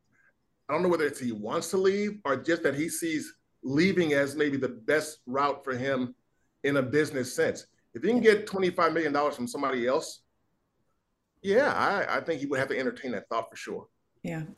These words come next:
Speaker 2: I think if there are any Draymond doubters left, should he leave, the impact of that will be seen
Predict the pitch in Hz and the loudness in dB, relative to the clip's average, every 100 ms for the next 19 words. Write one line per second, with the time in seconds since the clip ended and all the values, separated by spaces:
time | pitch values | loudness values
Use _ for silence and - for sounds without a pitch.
0 | - 226 269 302 269 214 185 180 208 262 | 4 4 6 6 6 6 4 4 2 4
1 | 196 170 185 196 190 185 180 170 170 170 | 4 2 4 4 4 2 -2 -2 -2 0
2 | 165 165 - - 156 147 - - - - | -2 -2 -6 -6 0 2 2 -4 -14 -16
3 | - - - - - - 233 247 - 247 | -18 -20 -20 -4 2 8 8 8 4 6
4 | 233 196 196 - - 196 - - _ _ | 8 8 6 6 -2 -8 -10 -18 _ _
5 | _ _ - - 208 202 - 214 226 202 | _ _ -16 -2 6 6 6 4 4 4
6 | 196 196 165 170 165 160 165 - 180 170 | 2 2 2 2 2 0 -2 0 0 0
7 | 165 165 | -2 -4